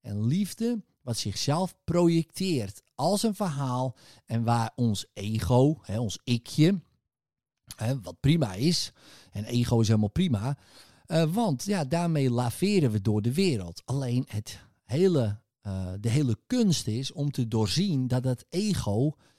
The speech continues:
niet echt is. Maar als dat ego niet echt is, dan is dat hele verhaal niet echt. Ja, want het, als het een niet echt is, dan is het ander ook niet echt. Dus mensen die zeggen van, "Ja, het ego, weet je wel, ehm, dat bestaat niet." En, eh, denk ik, "Ja,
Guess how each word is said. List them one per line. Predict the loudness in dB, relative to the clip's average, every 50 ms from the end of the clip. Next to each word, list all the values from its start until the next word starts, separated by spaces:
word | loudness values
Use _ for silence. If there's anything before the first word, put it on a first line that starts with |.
| _ _ -2
niet | 0 0 0 0
echt | -2 -4 -4 -4 -4 -4 -2
is. | -2 -2 -2 -2 -6 -8 -10 _ _ _ _ _ _ _ _ _ _ _ _
Maar | -6 -6 -2
als | 0 2 2
dat | 2 2 0 -2 _ _
ego | -4 0 0 2 2 4 4 6 6
niet | 6 6 6 4 2
echt | 0 -4 -6 -6 -2 0
is, | 0 2 2 2 0 -2 -6 -10 _ _ -12 _
dan | -4 0 2
is | 2 2 4
dat | 4 2 2
hele | 2 2 2 4 4 2 2 0 _ _ -8
verhaal | -2 -2 0 0 0 0 0 0 2 2
niet | 2 0 -2 -4
echt. | -6 -6 -8 -8 -10 -12 -18 -20 _ _ _ _ _ _ _ _ _ _ _ _ _
Ja, | -2 0 0 2 0
want | 0 -2 -2 -4 -6
het, | -6 -6 -6 _ _ _ _ _ _ _ _ _ _ _
als | -4 -4 -4
het | 0 2
een | 4 4 6
niet | 6 6 4
echt | 2 2 0 0 0
is, | 0 0 0
dan | 2 2 4 4
is | 4
het | 2 2
ander | 0 0 2 2 2
ook | 2 2
niet | 2 2 0 0
echt. | -4 -6 _
Dus | -2 0 2
mensen | 4 4 4 4 4 2 0 -2
die | -2 -2
zeggen | 0 0 0 -2 -2
van, | -2 0
"Ja, | 2 4 4 4 4 4 2 2 0
het | 0 0 0 0
ego, | 2 4 4 4 4 4 4 6 6 6
weet | 6 4 2 2 0
je | 0
wel, | 2 4 4 4 4 2 2 2
ehm, | 4 4 6 6 6 6 4 2 0 -2 -4 -2
dat | -2 -2 -2 -2
bestaat | -2 0 2 2 2 2 2 2 2
niet." | 4 4 4 2 0
En, | 0 0 2 2 4
eh, | 4 4 2
denk | 2 0 -2 -2
ik, | -2
"Ja, | -4 -6 -6 -10